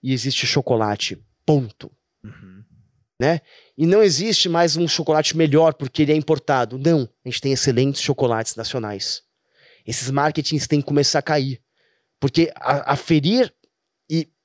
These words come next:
Speaker 1: associar a sua autoestima à qualidade precificada de um produto pela superioridade dele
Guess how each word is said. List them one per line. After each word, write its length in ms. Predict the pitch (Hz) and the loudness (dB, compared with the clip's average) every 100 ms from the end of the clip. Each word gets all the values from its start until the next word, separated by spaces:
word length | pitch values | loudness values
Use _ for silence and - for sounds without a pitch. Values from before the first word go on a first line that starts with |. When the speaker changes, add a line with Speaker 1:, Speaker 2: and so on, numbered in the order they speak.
| _ _ _ _ - | _ _ _ _ 0
Speaker 1:
associar 680 | 151 - 185 - 170 135 123 | 2 4 2 2 2 2 0
a 120 | 139 | -2
sua 280 | 135 156 151 | -2 2 4
autoestima 800 | 139 165 175 - - 143 120 117 _ - _ | 4 2 0 -2 0 -2 -2 -4 _ -20 _
à 140 | - 156 | -4 0
qualidade 640 | 165 147 135 139 131 120 | 2 0 0 2 2 -2
precificada 1000 | - 170 233 - 196 180 - 151 135 131 | -4 0 2 0 -2 -4 0 0 2 0
de 100 | 127 | -2
um 80 | 147 | -4
produto 500 | 156 135 120 135 - | 0 0 0 -2 0
pela 220 | 143 135 | 2 2
superioridade 720 | - 147 165 156 139 139 139 | 0 -2 2 2 2 2 2
dele 460 | 107 151 202 123 | 2 4 4 2